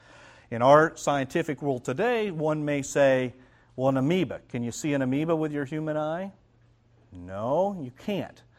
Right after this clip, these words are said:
I don't think that's the idea Paul was getting at. What Paul was getting at was that which is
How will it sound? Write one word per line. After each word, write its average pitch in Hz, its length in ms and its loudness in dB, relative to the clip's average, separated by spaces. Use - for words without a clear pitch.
I 117 80 -6
don't 180 180 0
think 226 200 2
that's 208 240 4
the 196 140 0
idea 165 280 2
Paul 156 260 2
was 135 140 -2
getting 127 340 -4
at. 87 180 -14
What 143 140 -4
Paul 240 240 8
was 180 160 4
getting 190 360 0
at 147 200 -2
was 131 240 -4
that 151 320 2
which 160 180 -2
is 147 160 -6